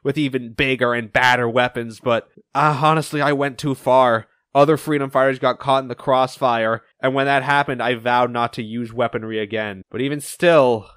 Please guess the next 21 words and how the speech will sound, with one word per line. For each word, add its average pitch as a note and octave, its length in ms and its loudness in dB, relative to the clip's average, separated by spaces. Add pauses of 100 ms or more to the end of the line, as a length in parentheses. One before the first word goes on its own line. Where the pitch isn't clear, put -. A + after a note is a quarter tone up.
(140)
there C3 120 0
were C3+ 120 0
moments B2+ 420 -8
where A#2 120 -2
I A2 60 -2
felt - 280 -6
like G#2+ 180 -8
a G#2+ 60 -14
hypocrite, G#2+ 600 -8 (120)
like C3 260 2 (120)
when C3+ 380 0
myself C3+ 480 0
and C3 140 -8
Sir C3+ 180 -4
Charles C#3+ 600 4
were C3 120 -2
making B2+ 320 -8
the B2 80 -8
Metal B2+ 220 -4
Sonic A#2+ 320 -6
Troopers. G2+ 600 -8